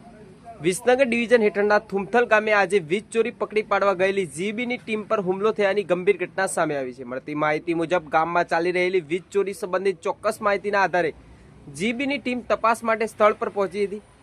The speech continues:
તપાસ ચાલુ હતી અને કાગળ કાર્યવાહી કરવામાં આવી રહી હતી. દરમિયાન કેટલાક શખ્સોએ બોલાચાલી અચાનક જ ટીમ પર હુમલો કરવામાં આવ્યો હતો.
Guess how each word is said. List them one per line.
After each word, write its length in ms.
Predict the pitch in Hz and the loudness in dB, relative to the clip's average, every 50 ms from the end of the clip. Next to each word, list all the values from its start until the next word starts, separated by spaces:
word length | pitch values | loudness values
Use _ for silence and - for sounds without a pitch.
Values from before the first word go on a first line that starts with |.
| - - - - - - - | -20 -20 -20 -20 -12 -4 -2
તપાસ 280 | 190 190 - 247 262 247 - - | -2 2 4 4 4 4 4 2
ચાલુ 220 | 233 226 240 247 | 2 2 4 2
હતી 260 | 240 233 - 240 240 | 2 2 2 0 0
અને 180 | 240 233 233 226 | 0 2 0 -2
કાગળ 380 | - - 185 185 196 214 233 | 0 0 0 0 0 0 -2
કાર્યવાહી 380 | 226 - 220 208 220 220 226 214 | 0 0 0 0 0 0 0 -2
કરવામાં 500 | - - 208 202 208 214 208 214 220 214 | -2 -4 -4 0 0 0 2 4 4 4
આવી 140 | 208 196 214 | 4 2 2
રહી 240 | 202 202 190 175 160 | 2 2 4 2 0
હતી. 220 | - - 127 117 | -2 -6 -12 -14
દરમિયાન 460 | 117 127 127 127 135 151 160 170 165 | -12 -10 -8 -6 -4 -2 0 0 -2
કેટલાક 400 | 156 - 160 - 156 165 165 - | -2 -6 -12 -8 -6 -6 -6 -4
શખ્સોએ 340 | - - 175 - - 190 190 | -6 -10 -10 -6 -4 -4 -4
બોલાચાલી 540 | 180 170 170 170 170 170 - 185 180 190 - | -2 -2 -2 -2 -2 -2 -2 -4 -4 -4 -4
અચાનક 440 | - 180 170 190 190 190 202 208 - _ _ _ _ _ - | -6 -6 -4 -4 -2 0 -2 -2 -4 _ _ _ _ _ 0
જ 140 | 226 240 220 165 - - | 0 0 0 -2 -6 -8
ટીમ 180 | 214 214 214 208 | -6 -6 -6 -4
પર 180 | - 226 214 196 | -2 -2 0 0
હુમલો 280 | 185 196 196 220 214 | 0 0 0 0 0
કરવામાં 420 | 175 190 160 160 156 151 160 170 180 | 0 0 0 0 0 0 2 2 2
આવ્યો 200 | 175 170 165 147 | 0 0 -2 -4
હતો. 200 | 135 - 110 | -6 -8 -16